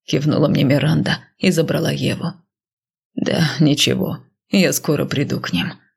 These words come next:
растерянно сказал, проводя взглядом русалку, носящую мою дочь. Моя дочь и мой сын. И почему я был таким идиотом этот год?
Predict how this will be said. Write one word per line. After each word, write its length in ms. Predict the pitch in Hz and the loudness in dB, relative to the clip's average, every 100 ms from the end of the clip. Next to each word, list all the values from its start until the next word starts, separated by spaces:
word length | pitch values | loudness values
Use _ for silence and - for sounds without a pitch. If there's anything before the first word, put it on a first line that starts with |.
| _ _ | _ _
растерянно 600 | 208 190 - 175 156 147 | 0 0 0 0 2 0
сказал, 500 | - 123 131 156 151 | 0 0 0 0 0
проводя 440 | - 175 151 151 143 | 0 2 2 2 0
взглядом 600 | - 156 160 - 120 - | 0 -2 0 0 -4 -2
русалку, 580 | - - - 71 - 143 | -2 0 0 -2 0 2
носящую 580 | 147 - - - - 139 | 2 2 2 0 2 0
мою 220 | 139 131 | 0 0
дочь. 340 | - 117 - - _ _ _ _ _ _ _ _ | -2 -2 -4 -6 _ _ _ _ _ _ _ _
Моя 380 | - 175 165 156 | 2 4 4 0
дочь 600 | - - - - - - _ _ _ | -2 -4 -4 -2 -4 -4 _ _ _
и 140 | - 156 | 2 4
мой 220 | - - | 4 2
сын. 300 | - - 160 - - _ _ _ _ _ _ | 0 -2 -6 -10 -18 _ _ _ _ _ _
И 140 | - | 0
почему 400 | - 165 - 175 | 0 0 -2 -2
я 180 | - - | -2 -4
был 200 | - 165 | -2 -2
таким 440 | 165 185 190 196 190 | 0 -2 2 2 4
идиотом 680 | 202 185 190 185 175 147 123 | 4 4 2 2 0 0 0
этот 340 | 151 - - | -2 -2 -4
год? 300 | - - - | -6 -8 -10